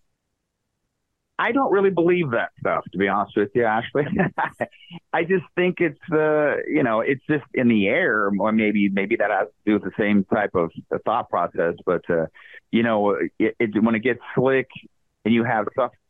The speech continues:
you know, with the three sixties, you can still run soft tires on the left rear and the medium on the right rear. And I think that's kinda what happened the, the night Ronald won is I think he started up front and he kinda backed up like he was, you know,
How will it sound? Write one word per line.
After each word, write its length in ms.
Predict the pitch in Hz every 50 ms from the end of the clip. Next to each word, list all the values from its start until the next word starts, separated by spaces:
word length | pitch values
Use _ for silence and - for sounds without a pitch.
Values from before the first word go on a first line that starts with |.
| - -
you 100 | - 117
know, 180 | 110 104 101 95
with 200 | 92 107 107 -
the 60 | - -
three 220 | - 143 135 127 -
sixties, 320 | - 131 - - 113 104
you 100 | 101 92
can 140 | - 104 95
still 140 | - - 110
run 240 | 104 107 101 98 98 -
soft 260 | 110 104 104 - -
tires 320 | 110 98 98 98 98 101
on 100 | 104 92
the 80 | 92 87
left 240 | 92 92 95 - -
rear 160 | 98 95 95
and 80 | 92
the 40 | 90
medium 340 | 90 92 95 98 98 95 92
on 100 | 87 90
the 60 | 90
right 220 | 82 82 85 82 62
rear. 320 | 82 90 90 87 87 - - - - - - - -
And 100 | 127 117
I 80 | 117
think 200 | 117 - 165 160
that's 200 | - 131 113 -
kinda 180 | - 127 120 117
what 120 | 113 104 107
happened 400 | 117 107 110 - 113 107 107 101
the, 140 | 107 98 -
the 100 | 98 107
night 220 | 104 113 113 101 - -
Ronald 360 | 95 98 113 135 147 131 107
won 340 | 104 98 95 95 92 92 90
is 120 | 87 82 - _ _ - 95 -
I 60 | 107
think 120 | 120 139
he 80 | 143 110
started 300 | - - 101 95 95 95
up 60 | - - -
front 220 | 107 123 151 113
and 20 |
he 60 | 104 -
kinda 240 | - 131 135 127
backed 320 | 101 98 90 85 90 _ -
up 200 | 107 131 135 -
like 140 | 98 85 -
he 160 | - 113 113
was, 160 | 107 98 90 - - _ _ _ _ _ _ _ _ _ _ _ -
you 60 | 98 98
know, 100 | 92